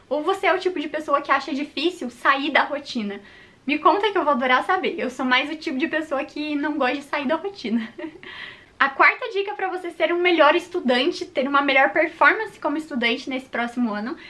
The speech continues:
é você ser uma pessoa curiosa. Isso com certeza funciona pra todas as áreas. E assim, gente, é, é algo que vai trazer muito benefício, principalmente intelectual pra você, e de conhecimentos gerais, muitas vezes,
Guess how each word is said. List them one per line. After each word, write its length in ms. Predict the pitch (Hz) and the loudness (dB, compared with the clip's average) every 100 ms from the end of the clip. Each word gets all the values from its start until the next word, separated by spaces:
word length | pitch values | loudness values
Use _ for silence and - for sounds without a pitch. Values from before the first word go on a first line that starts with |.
| - | -4
é 100 | 240 | -2
você 220 | 254 254 | -2 -6
ser 260 | 302 339 294 | -8 -2 2
uma 140 | 349 | 2
pessoa 320 | 370 339 285 302 | 0 0 0 0
curiosa. 720 | - 339 330 233 226 208 196 - - - | 0 2 4 4 0 -6 -10 -14 -20 -6
Isso 240 | 262 269 359 | -6 -2 -2
com 240 | 349 415 | 2 0
certeza 400 | 480 453 302 320 | 0 2 2 2
funciona 420 | 311 294 277 262 | -4 -6 -4 -4
pra 140 | 294 294 | -2 -4
todas 380 | 254 233 302 | -4 -2 0
as 200 | 349 330 | 0 0
áreas. 360 | 214 226 226 339 - - - - _ 254 | 0 -2 -4 -6 -10 -20 -20 -20 _ 2
E 80 | |
assim, 380 | 311 349 285 240 | 4 4 0 0
gente, 500 | 220 220 226 - - | 0 -2 -6 -8 -10
é, 720 | - 226 233 226 214 202 - - - | 2 4 6 4 4 2 0 -12 0
é 120 | 247 | 4
algo 240 | 254 330 | 4 2
que 140 | 349 359 | -4 -4
vai 140 | 311 | -4
trazer 240 | 294 302 320 | -4 -6 -4
muito 260 | 339 370 | -4 -2
benefício, 960 | 330 370 392 381 - 294 392 - 320 - - - | 0 2 2 -2 -8 -6 -6 -4 -4 -4 -18 -10
principalmente 580 | - 403 440 440 403 403 | 0 0 2 0 0 -4
intelectual 720 | - 403 392 392 - 440 277 | -4 0 0 -2 2 4 4
pra 140 | - 302 | 2 -2
você, 520 | 254 254 - 220 - - - - | -4 -8 -4 -4 -4 -12 -16 -4
e 80 | |
de 100 | 262 | -2
conhecimentos 640 | 311 381 392 370 359 359 330 | 2 2 2 2 0 0 0
gerais, 480 | 339 440 320 254 262 | 2 4 4 2 -2
muitas 380 | 254 247 269 | -4 -4 -6
vezes, 240 | 240 226 | -2 -2